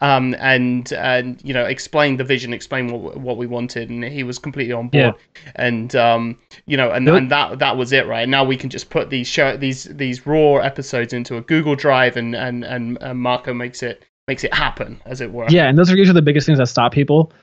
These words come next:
Speaker 2: Like, so I, that's a great tip. Like, just record,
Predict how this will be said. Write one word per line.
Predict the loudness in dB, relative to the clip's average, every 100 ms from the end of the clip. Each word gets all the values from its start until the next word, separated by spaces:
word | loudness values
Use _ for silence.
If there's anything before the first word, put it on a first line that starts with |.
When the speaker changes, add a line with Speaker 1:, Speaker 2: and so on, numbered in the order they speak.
| _ 2
Speaker 2:
Like, | 4 2
so | 2 4 6
I, | 4 0 -4 2
that's | 2 2
a |
great | 4 4 4
tip. | 4 2 2
Like, | 0
just | 0
record, | 0 2 4 6 6